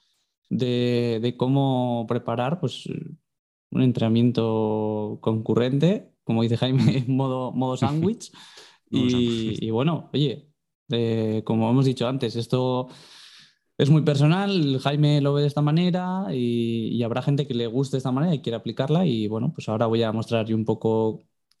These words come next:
Speaker 1: quizás cómo lo veo.
Speaker 2: Mm.
Speaker 1: Eh, por mi parte, em, yo no, a menos que la, la persona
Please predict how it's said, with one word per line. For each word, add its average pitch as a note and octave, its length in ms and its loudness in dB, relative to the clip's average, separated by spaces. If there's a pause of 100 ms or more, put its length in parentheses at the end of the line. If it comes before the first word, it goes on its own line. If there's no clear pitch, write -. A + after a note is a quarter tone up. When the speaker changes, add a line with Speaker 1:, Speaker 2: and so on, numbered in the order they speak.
(220)
Speaker 1:
quizás A#2+ 440 -2
cómo A#2 200 4
lo A2 120 4
veo. C#3+ 240 2 (880)
Speaker 2:
Mm. A#2+ 80 0
Speaker 1:
Eh, C3 480 2
por D#3 160 2
mi F#3 140 6
parte, B2+ 640 -2
em, A#2+ 800 4 (760)
yo D3 360 4
no, F3+ 340 0
a C3+ 140 -2
menos F#3 280 2
que F3 120 -2
la, C#3+ 480 -2
la B2+ 160 -2
persona B2 840 -2